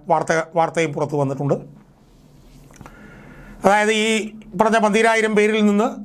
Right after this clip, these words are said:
ഏഹ്, പെൺകുട്ടികളിൽ നിന്ന് മൂവായിരത്തഞ്ഞൂറ് രൂപ മുതൽ അയ്യായിരം രൂപ വരെ വാങ്ങിച്ചിരുന്നു. അതിൻ്റെ മേപ്പാടിയിലെങ്ങാണ്ടുണ്ടായിരുന്ന ഒരു മൃദംഗ എന്തോ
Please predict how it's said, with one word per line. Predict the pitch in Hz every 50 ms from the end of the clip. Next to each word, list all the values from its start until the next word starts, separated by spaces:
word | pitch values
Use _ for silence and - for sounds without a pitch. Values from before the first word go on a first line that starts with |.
| - - -
ഏഹ്, | 202 196 202
പെൺകുട്ടികളിൽ | 208 208 220 202 208 208 202 208 208 196 208
നിന്ന് | 208 214 254 294 - - - - - - - _ - - _ _
മൂവായിരത്തഞ്ഞൂറ് | 196 185 220 233 240 233 233 240 226 226 233 233
രൂപ | 220 220 226 226
മുതൽ | 220 220 208 208
അയ്യായിരം | 214 214 220 233 233 226 220 208
രൂപ | 208 202 202 202
വരെ | 185 180 - - - - -
വാങ്ങിച്ചിരുന്നു. | 185 196 196 - - 190 185 180 175 175 - - - - -
അതിൻ്റെ | 185 185 185 180 185 175 180 180 - - - - _ _ -
മേപ്പാടിയിലെങ്ങാണ്ടുണ്ടായിരുന്ന | 180 185 185 208 196 196 196 190 190 190 185 185 180 180 175 180 180 175 175 180 170
ഒരു | 170 175
മൃദംഗ | 180 170 190 185 180 185 180 175 180 - 190
എന്തോ | 175 175